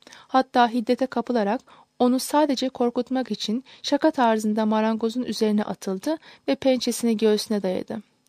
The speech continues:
Sırf bir okşayıştan başka bir şey olmayan bu davranışla küçük Adem dengesini yitirdi ve keresteleri ve gereçleriyle yere yıkıldı.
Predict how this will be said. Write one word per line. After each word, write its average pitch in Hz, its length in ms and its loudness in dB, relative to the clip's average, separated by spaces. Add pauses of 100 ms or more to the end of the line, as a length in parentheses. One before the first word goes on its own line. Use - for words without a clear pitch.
(460)
Sırf - 380 4
bir 381 120 6
okşayıştan 269 720 0
başka 226 300 -2
bir 233 120 -2
şey 233 280 0
olmayan 214 460 2
bu 214 100 -6
davranışla 220 640 -2 (320)
küçük - 280 -2
Adem 202 360 4
dengesini 208 500 -2
yitirdi 226 560 -2 (280)
ve 220 60 2
keresteleri 220 760 0
ve 220 80 0
gereçleriyle 208 720 -2
yere 202 220 0
yıkıldı. 196 520 -8